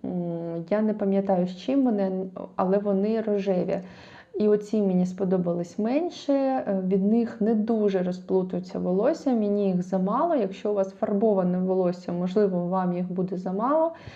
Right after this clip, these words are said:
Е, в якості для подорожей непогано, але отак, щоб на якесь там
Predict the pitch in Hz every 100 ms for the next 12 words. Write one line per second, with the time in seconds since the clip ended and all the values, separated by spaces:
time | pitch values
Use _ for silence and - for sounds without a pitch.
0 | - - - - - 214 208 214 208 202
1 | - _ _ - - 202 233 220 196 -
2 | 214 190 202 202 208 180 175 175 185 180
3 | 185 190 208 254 370 359 - 202 226 220
4 | 208 214 208 - 190 190 190 185 180 180
5 | 185 196 196 180 175